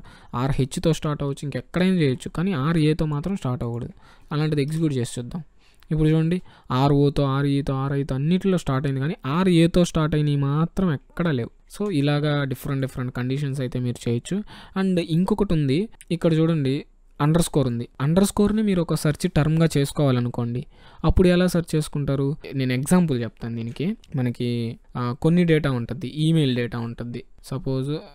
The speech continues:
నా నేమ్ ఉంది, నా నేమ్ రోహిత్ కదా. సపోజ్ నా ఈమెయిల్ వచ్చి రోహిత్ అండర్ స్కోర్ వాంకి ఎట్ జీమెయిల్ డాట్ కామ్ అని ఉంది. ఓకే, ఇప్పుడు నేనేం చేస్తున్నాను? నేను సెర్చ్ చేయాలి ఇప్పుడు దాన్ని.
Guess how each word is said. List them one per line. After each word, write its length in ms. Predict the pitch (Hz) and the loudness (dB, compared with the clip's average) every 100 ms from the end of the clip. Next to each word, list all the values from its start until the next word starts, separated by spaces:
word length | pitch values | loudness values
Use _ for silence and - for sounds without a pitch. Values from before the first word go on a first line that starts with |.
| - - 190 | -20 -20 -10
నా 200 | 131 127 | -4 -2
నేమ్ 280 | 127 127 127 | -2 -2 -2
ఉంది, 240 | 123 123 | -2 -4
నా 140 | 123 | -4
నేమ్ 280 | 123 123 131 | -4 -4 -4
రోహిత్ 380 | 127 120 123 - | -4 -2 -4 -6
కదా. 240 | 120 139 165 - - - | -6 -6 -8 -14 -20 -20
సపోజ్ 520 | - 135 131 147 156 156 | -10 -8 -4 -2 -2 -2
నా 280 | 170 131 | -2 -2
ఈమెయిల్ 480 | 127 135 165 175 143 | 0 0 2 2 2
వచ్చి 400 | 120 - 151 214 - _ - - - | -2 -4 -4 -4 -8 _ -20 -20 -12
రోహిత్ 600 | 147 131 131 135 170 214 - - - - - | -6 -4 -2 -2 -2 -4 -12 -20 -20 -20 -8
అండర్ 260 | 135 135 127 | -4 -2 -2
స్కోర్ 340 | - - 185 | -4 -4 -4
వాంకి 640 | 175 123 120 123 - 170 240 _ - | -2 -4 -4 -6 -6 -6 -8 _ -6
ఎట్ 220 | 196 - - - | -4 -4 -12 -8
జీమెయిల్ 440 | 156 156 156 156 | -2 2 4 4
డాట్ 220 | 139 131 127 | 4 2 0
కామ్ 180 | 139 135 | 0 0
అని 100 | 131 | 0
ఉంది. 260 | 120 117 - - - - - - - 170 | -2 -4 -8 -18 -20 -20 -20 -20 -12 -8
ఓకే, 200 | 170 190 | -4 -4
ఇప్పుడు 260 | 170 196 | 0 0
నేనేం 440 | 185 190 190 202 190 | 2 2 2 2 0
చేస్తున్నాను? 560 | 170 - 160 151 147 | -2 -4 -4 -2 -2
నేను 160 | 156 185 | 0 0
సెర్చ్ 320 | - 180 - | 0 -2 -2
చేయాలి 300 | 196 147 123 | 0 2 0
ఇప్పుడు 200 | 113 120 | -2 -4
దాన్ని. 340 | 117 120 120 | -4 -4 -6